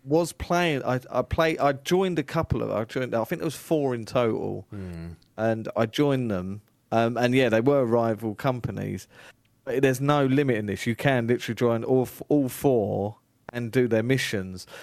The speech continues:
Speaker 1: Although the, their stories don't cross,
Speaker 2: Yeah.
Speaker 1: uh, I don't think, no, they didn't cross, but their factions within the game,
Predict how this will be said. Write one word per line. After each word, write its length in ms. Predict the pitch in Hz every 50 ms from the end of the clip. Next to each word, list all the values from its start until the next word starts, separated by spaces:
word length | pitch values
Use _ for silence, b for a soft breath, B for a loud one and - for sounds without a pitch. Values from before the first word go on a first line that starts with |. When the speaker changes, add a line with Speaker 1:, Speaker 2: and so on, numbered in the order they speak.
| B B B -
Speaker 1:
Although 500 | - 131 135 127 156 165 170 165 160 151
the, 300 | 139 151 147 147 143 139 -
their 300 | - 131 143 139 139 139
stories 580 | 135 - - - 160 151 139 135 131 123 117 - _ _ _ _ _ _ _ -
don't 260 | 143 143 135 123 -
cross, 1000 | - - - - - 170 170 147 110 101 101 110 - - - - - - - - - _ _ _ _ _ _ _ _ -
Speaker 2:
Yeah. 300 | 101 101 95 90 90 92
Speaker 1:
uh, 300 | 101 101 101 98 98 - - _ _ _ _ -
I 20 |
don't 240 | - 107 107 107 -
think, 420 | - - - - 139 120 101 - -
no, 420 | 120 120 110 101 98 95 92 90 92 - _ _ -
they 120 | 107 107
didn't 240 | - - 143 135 127
cross, 340 | - - 147 127 107 101 -
but 440 | - - - - 147 135 127 - B B B B B B B B B B B B B B B B B B B B _ _ _ _ _
their 140 | - 131 127
factions 600 | 123 - - 180 156 - - - - 139 131 123 135
within 280 | 131 120 139 135 131
the 80 | 117 110
game, 600 | - 139 139 123 117 107 101 98 98 101 110